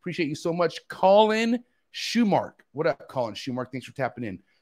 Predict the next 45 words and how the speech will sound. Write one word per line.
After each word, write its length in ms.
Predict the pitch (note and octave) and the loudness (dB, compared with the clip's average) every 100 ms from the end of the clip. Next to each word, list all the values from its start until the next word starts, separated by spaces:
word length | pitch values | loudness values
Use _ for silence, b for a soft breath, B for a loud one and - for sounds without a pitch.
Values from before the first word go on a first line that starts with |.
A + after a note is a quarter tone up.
| _ - | _ -6
Uh, 160 | G#2 | -2
let's 240 | A#2+ B2+ - | -2 -4 -4
see. 140 | A#2 | -4
Ooh, 220 | - G#3+ | 0 0
Big 240 | B2+ G#3 - | 0 0 0
Keys 300 | A3+ A#3+ F#3+ | 4 4 4
in 60 | |
the 80 | D#3 | -2
building. 400 | - C4+ A3+ G3+ | 2 4 4 2
What's 140 | A#3+ | 2
up, 160 | C4+ - | 2 4
Keys? 460 | - B3+ C#4 C#4+ - _ _ _ | 2 4 4 0 -10 _ _ _
Gotta 160 | D3 C#3 | -4 -2
love 120 | B2 | -2
the 40 | A#2 | -4
homie 200 | A#2+ G2+ | -6 -8
Keys, 340 | C#3 A#2 G2+ | -6 -6 -6
man. 140 | A2 | -10
That's 140 | A2 A#2 | -10 -12
my 80 | G#2 | -8
dog 260 | A2+ A2+ | -6 -4
right 220 | G#2+ G#2 | -4 -6
there. 200 | - G2+ b b b A2 | -6 -8 b b b 2
Darren 360 | E3 F#3+ G3 - | 4 4 2 4
Owens 380 | G3+ G3 F3+ | 6 6 2
in 220 | F3+ E3+ D#3 | -2 -2 -2
the 100 | C3 | 2
building. 500 | E3 G3 F#3+ F#3+ F3 | 6 8 6 0 -2
What's 160 | E3 | 2
up, 220 | F#3 A#2+ | 2 2
Darren 300 | D#3 D3+ D3 C3+ | 2 2 2 0
Owens? 480 | D3 D#3+ E3 E3+ - | -2 0 0 -4 -10
That 120 | C#3 | -10
sounds 200 | D#3 C#3 | -8 -10
like 80 | A#2 | -8
a, 100 | A#2 - _ | -8 -10 _
an 100 | A2+ A2+ | -14 -4
athlete 500 | B2+ B2+ A#2+ G#2+ G#2+ | -2 -2 -4 -10 -10
or 80 | G2+ | -14
something 340 | A2 G2+ G#2 | -14 -12 -12
like 160 | G#2 - | -14 -16
that 200 | F2+ - | -20 -20
for 80 | F2 | -16
sure. 300 | - G2+ - b b b | -10 -10 -10 b b b
Uh, 360 | - A2 G#2+ | 2 4 4